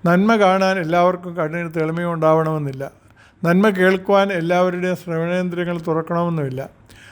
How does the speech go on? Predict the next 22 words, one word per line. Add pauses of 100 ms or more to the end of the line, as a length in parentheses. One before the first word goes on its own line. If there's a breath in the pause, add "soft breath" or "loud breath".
(180 loud breath)
അബ്രഹാമിനോടും
ദാവീദിനോടും
ദൈവം
ചെയ്ത
വാഗ്ദത്തം
യേശുവിൽ
നിറവേറതായി (300)
ഇവിടെ
വെളിപ്പെടുത്തുന്നു. (720 loud breath)
നിയമപരമായ
കർത്താവിൻ്റെ
പിതൃസ്ഥാനം
യൗസേപ്പിൽ
നിന്ന്
നൽകുവഴി. (200)
യഹൂദ
പാരമ്പര്യത്തിൽ
വംശാവലി
പറയുമ്പോൾ
സാധാരണ
സ്ത്രീകളെ
ഉൾപ്പെടുത്താറില്ല.